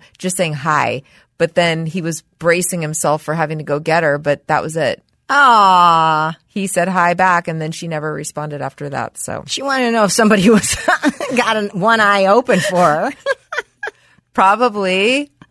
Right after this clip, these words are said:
Speaker 2: That's what she probably wanted.
Speaker 1: Yeah.
Speaker 2: At two in the morning?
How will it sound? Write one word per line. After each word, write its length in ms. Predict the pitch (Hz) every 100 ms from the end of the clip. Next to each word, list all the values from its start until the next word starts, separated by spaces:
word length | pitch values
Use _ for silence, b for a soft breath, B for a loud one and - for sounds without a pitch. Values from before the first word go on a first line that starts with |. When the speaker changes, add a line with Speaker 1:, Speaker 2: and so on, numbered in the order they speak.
| _ _ - B B B
Speaker 2:
That's 240 | - 254
what 120 | 254 226
she 160 | 220
probably 340 | 214 214 202 180
wanted. 460 | 180 214 165 180 -
Speaker 1:
Yeah. 720 | - 294 359 403 381 277 165 143
Speaker 2:
At 140 | 285
two 260 | - 370 392
in 60 | 466
the 100 | 294
morning? 680 | 254 277 320 285 233 220